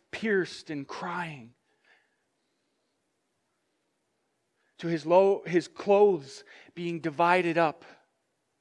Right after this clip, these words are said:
Being crucified among the wicked. While all the self-righteous wag their heads and mock him.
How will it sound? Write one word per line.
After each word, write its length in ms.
Being 180
crucified 920
among 440
the 100
wicked. 480
While 240
all 680
the 80
self-righteous 1000
wag 340
their 180
heads 600
and 180
mock 380
him. 380